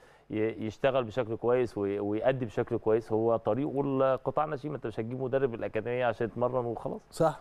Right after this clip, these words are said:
Speaker 1: لا، أنت بتجيب واحد بتأهله كويس قوي
Speaker 2: مم.
Speaker 1: عشان بعد كده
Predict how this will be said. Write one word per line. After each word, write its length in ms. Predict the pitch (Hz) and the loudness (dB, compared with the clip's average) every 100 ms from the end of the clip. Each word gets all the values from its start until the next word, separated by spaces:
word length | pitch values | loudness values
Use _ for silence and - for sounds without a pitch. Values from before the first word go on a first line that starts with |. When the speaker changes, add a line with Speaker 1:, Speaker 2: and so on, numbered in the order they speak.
| - | -4
Speaker 1:
لا، 220 | 117 160 131 | 0 0 0
أنت 140 | 110 | -6
بتجيب 280 | 107 104 131 | -6 -4 -2
واحد 320 | 127 123 110 | 0 0 -2
بتأهله 560 | 117 - 117 - 123 120 | -4 -2 -4 -2 -4 0
كويس 280 | 113 104 | 0 -2
قوي 220 | - 104 143 151 | -2 -4 -2 2
Speaker 2:
مم. 220 | 147 117 | 2 2
Speaker 1:
عشان 420 | 95 110 143 170 | 0 2 2 2
بعد 140 | 135 110 | 2 0
كده 120 | 110 | -2